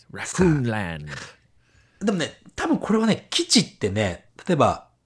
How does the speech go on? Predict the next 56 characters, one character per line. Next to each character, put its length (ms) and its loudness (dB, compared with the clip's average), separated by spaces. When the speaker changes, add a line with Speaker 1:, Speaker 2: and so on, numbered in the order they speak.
Speaker 2:
俺 140 4
の 80 8
名 100 6
前 200 4
っ 20 -10
て 300 -6
ね、 220 -2
よ 140 6
し 140 2
っ 40 -6
て 100 -16
ね、 260 -12
あ 120 -8
の、 60 -10
大 220 0
吉 180 -10
の 100 -4
吉 200 -8
っ 20 -18
て 80 -12
書 120 -4
く 100 -10
ん 60 -10
だ 100 -16
け 80 -16
ど 100 -8
も、 360 4
え 800 -8
ー、 40 -20
俺、 160 0
例 220 4
え 20 6
ば 100 4
俺、 160 6
俺 300 0
の 100 2
ニ 140 -2
ッ 60 -18
ク 100 -2
ネ 120 -2
ー 40 -4
ム 60 -8
は 40 -8
よ 180 -4
し 160 0
吉 440 -6
に 160 -6
な-、 100 -4
で 100 -2
き 120 -4
る 80 -4
わ 80 -16
け 100 -20
で 60 -18
す 100 -14
よ。 100 -20